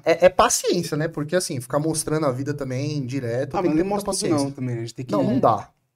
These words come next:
Speaker 1: A
Speaker 2: Tá.
Speaker 1: realidade é essa, não dá. Tem dia que a gente, às vezes, tá estressado, aconteceu alguma coisa. A pessoal, hum, cara, não dá pra ficar fazendo vídeo estressado, a galera não
Speaker 2: É.
Speaker 1: vai entender. Mas
Speaker 2: Mas eles gostam, parça.
Speaker 1: Não gosta.
Speaker 2: Você posta um vídeo puto lá, tá tirando, mano. Ô, família, aqui não,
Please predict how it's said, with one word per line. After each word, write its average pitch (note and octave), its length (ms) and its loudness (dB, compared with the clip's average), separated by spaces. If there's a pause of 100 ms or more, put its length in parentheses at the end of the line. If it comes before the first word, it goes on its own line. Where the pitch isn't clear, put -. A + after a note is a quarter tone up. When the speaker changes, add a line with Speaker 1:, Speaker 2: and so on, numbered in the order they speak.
(120)
Speaker 1:
A - 60 -20
Speaker 2:
Tá. - 120 -12
Speaker 1:
realidade C#3 380 2
é D3+ 80 4
essa, C#3 160 -4
não D#3 140 -4
dá. B2+ 160 2
Tem C3+ 200 -6
dia D#3 140 0
que E3 80 -2
a E3 40 0
gente, E3 220 -2
às D3+ 80 -6
vezes, C#3+ 120 -6
tá C#3+ 100 -4
estressado, C#3+ 500 -2
aconteceu B2+ 280 -2
alguma C#3 240 0
coisa. C3+ 380 -4 (360)
A - 60 -14
pessoal, D3+ 480 4 (180)
hum, C#3+ 400 -10
cara, C3 220 -2
não D#3 120 -2
dá B2+ 140 -2
pra G#2 200 -8
ficar - 200 -12
fazendo G#2+ 300 -8
vídeo G#2+ 220 -8
estressado, A#2+ 600 -4
a - 40 -12
galera A2+ 240 -2
não D#3 80 -2
Speaker 2:
É. C3+ 40 -2
Speaker 1:
vai G#2 140 0
entender. A2 400 -8 (520)
Mas A2 760 -2
Speaker 2:
Mas E3+ 100 4
eles F#3+ 200 8
gostam, C#3+ 320 2
parça. - 320 -4 (220)
Speaker 1:
Não G#3+ 120 2
gosta. C#3 400 8
Speaker 2:
Você F3 60 0
posta G3 200 4
um F#3+ 40 2
vídeo F#3 180 0
puto F#3+ 300 -2
lá, E3+ 100 2
tá F#3 140 -8
tirando, G3+ 560 4
mano. E3 200 4
Ô, A3 100 4
família, F#3 260 2
aqui A3 180 -2
não, F3 240 -2